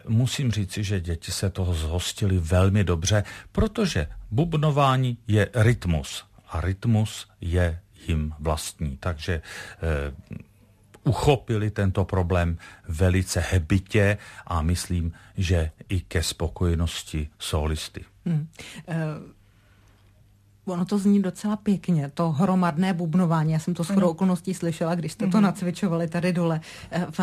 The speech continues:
Speaker 2: našem studiu. Pojďme teď, eh, vlastně k té hudební výuce, eh, nevidomých a slabozrakých dětí. Eh, v kolika letech tak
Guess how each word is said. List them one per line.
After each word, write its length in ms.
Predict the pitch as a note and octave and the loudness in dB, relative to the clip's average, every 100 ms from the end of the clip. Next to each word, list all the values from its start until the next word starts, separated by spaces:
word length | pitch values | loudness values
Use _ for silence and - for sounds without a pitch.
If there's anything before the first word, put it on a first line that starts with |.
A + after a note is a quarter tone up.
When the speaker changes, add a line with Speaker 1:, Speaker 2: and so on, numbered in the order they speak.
| D#3+ | 0
Speaker 2:
našem 380 | D3+ D#3+ F#3+ G3 | 0 -2 -2 -2
studiu. 500 | - F#3 F3 D3+ C#3 - - | -2 0 2 0 -4 -12 -10
Pojďme 280 | E3+ E3 B3 | -8 -2 0
teď, 280 | B3+ B3+ A3+ | 0 -2 -2
eh, 180 | F3+ - - - | -4 -6 -14 -8
vlastně 380 | E3+ E3 G#3+ G#3 | -8 -6 -6 -6
k 100 | - | -6
té 320 | G3 F#3+ F#3 D#3+ | -4 -2 -4 -4
hudební 600 | F3 F3 F3 G3+ G#3 G3 | -4 -4 0 2 2 0
výuce, 680 | E3+ F3 F3 D#3+ - D#3 - | -2 -4 -4 -6 -4 -4 -4
eh, 180 | D#3+ D#3+ | -4 -2
nevidomých 600 | E3 E3 E3+ E3+ E3+ D#3+ | 0 0 -2 -2 -4 -4
a 40 | |
slabozrakých 800 | F3 F3+ F3 E3 E3 D#3 - E3 | -8 -6 -4 -2 0 -2 -6 -6
dětí. 420 | F3+ E3 - D3 - - - - | -4 -4 -4 -8 -8 -18 -20 -20
Eh, 60 | - D3+ D#3 _ _ - | -16 -12 -12 _ _ -20
v 100 | - | -6
kolika 340 | F#3 C4+ D4+ | -2 -2 0
letech 320 | G3+ D#3+ D3+ - | 0 -2 -6 -10
tak 120 | - | -12